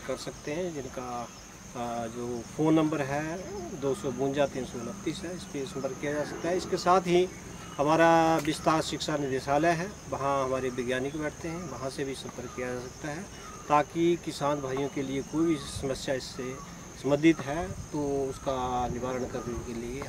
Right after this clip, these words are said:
हम तत्पर सदा तैयार रहते हैं। और साथ में इसका जो बीज उत्पादन के जो किसान भाई लेना चाहते हैं, हमारे से बीज लेना चाहते हैं, वो भी संपर्क कर सकते हैं, ताकि आगामी, आ, साल के लिए, आ, हम जो है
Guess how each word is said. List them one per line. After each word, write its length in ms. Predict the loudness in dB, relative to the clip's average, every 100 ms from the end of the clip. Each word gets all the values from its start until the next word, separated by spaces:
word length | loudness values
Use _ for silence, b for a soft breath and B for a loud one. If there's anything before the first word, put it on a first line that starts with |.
| -8
हम 140 | -8
तत्पर 440 | -6 -8 -8 -10 -10 B B B -14 -10
सदा 480 | -4 2 2 2 -2 -4
तैयार 320 | -4 0 0
रहते 300 | -2 -2 -2
हैं। 200 | 0 0
और 140 | 0 0
साथ 340 | 4 4 6
में 100 | 6
इसका 200 | 6 4
जो 140 | 4 4
बीज 320 | 6 6 4
उत्पादन 420 | 2 2 4 2
के 320 | 4 4 4
जो 260 | 2 0 0 -2
किसान 320 | -4 0 0
भाई 180 | 0 -2
लेना 300 | -2 0 0
चाहते 300 | 0 -2 -2
हैं, 140 | -4 -4
हमारे 200 | -4 -6
से 140 | -8
बीज 300 | -4 -4 -4
लेना 280 | -6 -6 -6
चाहते 320 | -6 -6 -6
हैं, 80 | -6 -10 -14 -2
वो 80 | 6
भी 120 | 8
संपर्क 380 | 8 4 2 2
कर 80 | -4
सकते 300 | -6 -6 -6
हैं, 80 | -4
ताकि 280 | -4 -2 -2
आगामी, 480 | 0 4 6 6
आ, 60 | 4 0 -8 -8 -4 0 2 4 2 2 0 -2 -4 -8 -10 -10 -10 2
साल 220 | 4 4
के 140 | 2
लिए, 280 | 0 2 2
आ, 580 | 0 -8 -10 -12 -8 -6 -4 -4 -4
हम 200 | -4 -2
जो 140 | -4
है 240 | -4 -4